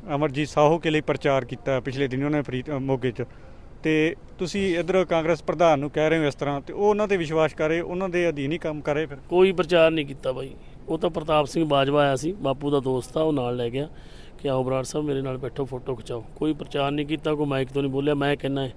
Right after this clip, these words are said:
Speaker 2: ਸ਼ਰੇਆਮ ਕਹਿੰਦਾ ਹੈ, ਪ-, ਸਰਬਜੀਤ ਸਿੰਘ ਖਾਲਸਾ ਨੂੰ ਵੋਟਾਂ ਪਾਵਾਂਗੇ, ਕਿਸੇ ਸਾਹੂ ਨੂੰ ਨਹੀਂ ਪਾਵਾਂਗੇ, ਕਿਸੇ ਕਾਂਗਰਸੀ ਨੂੰ ਨਹੀਂ ਪਾਵਾਂਗੇ।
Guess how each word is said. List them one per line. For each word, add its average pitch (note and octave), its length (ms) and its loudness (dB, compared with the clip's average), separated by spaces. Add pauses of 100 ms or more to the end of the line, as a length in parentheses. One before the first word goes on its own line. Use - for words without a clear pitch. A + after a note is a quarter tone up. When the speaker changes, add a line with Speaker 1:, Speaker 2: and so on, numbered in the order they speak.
(320)
Speaker 2:
ਸ਼ਰੇਆਮ E3 380 4
ਕਹਿੰਦਾ D3 260 2
ਹੈ, C#3 220 -2
ਪ-, D3+ 100 -6 (180)
ਸਰਬਜੀਤ D3 280 2
ਸਿੰਘ D3+ 180 0
ਖਾਲਸਾ C3+ 400 0
ਨੂੰ D3 80 0
ਵੋਟਾਂ C3+ 260 -4
ਪਾਵਾਂਗੇ, B2+ 320 -2
ਕਿਸੇ D3+ 240 -2
ਸਾਹੂ C#3+ 260 0
ਨੂੰ C#3+ 140 -4
ਨਹੀਂ D3 100 -2
ਪਾਵਾਂਗੇ, D3 220 0
ਕਿਸੇ D3+ 200 -2
ਕਾਂਗਰਸੀ C3 380 -4
ਨੂੰ C3 80 -2
ਨਹੀਂ B2+ 100 -2
ਪਾਵਾਂਗੇ। A#2+ 340 -6